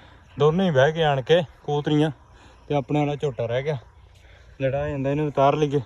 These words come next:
ਲਓ ਜੀ, ਛੇ ਕਬੂਤਰ ਆਪਾਂ ਇੱਕ ਛਤਰੀ ਤੇ ਬਿਠਾਤੇ ਫਿਲਹਾਲ। ਹੁਣ ਆਣ ਕੇ ਬਹਿ ਗਏ ਸਾਰੇ ਕਬੂਤਰ ਜੀ। ਤੇ ਕੁੱਕੜ ਆਪਾਂ ਇੱਧਰ ਛ-,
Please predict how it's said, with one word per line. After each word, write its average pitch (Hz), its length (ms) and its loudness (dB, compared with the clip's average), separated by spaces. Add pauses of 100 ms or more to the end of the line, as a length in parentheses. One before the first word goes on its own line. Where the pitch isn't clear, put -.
(320)
ਲਓ 175 200 4
ਜੀ, 180 120 0
ਛੇ 160 240 0
ਕਬੂਤਰ 165 320 -4
ਆਪਾਂ 165 240 0
ਇੱਕ - 140 -6
ਛਤਰੀ 143 360 -6
ਤੇ 160 100 -2
ਬਿਠਾਤੇ 143 520 -2
ਫਿਲਹਾਲ। 135 460 2 (1000)
ਹੁਣ 165 160 2
ਆਣ 160 260 4
ਕੇ 156 160 4
ਬਹਿ 147 200 2
ਗਏ 180 100 0
ਸਾਰੇ 151 240 0
ਕਬੂਤਰ 143 400 -4
ਜੀ। 170 260 0 (200)
ਤੇ 151 120 2
ਕੁੱਕੜ 156 340 -2
ਆਪਾਂ 170 220 4
ਇੱਧਰ 160 200 0
ਛ-, 135 120 -8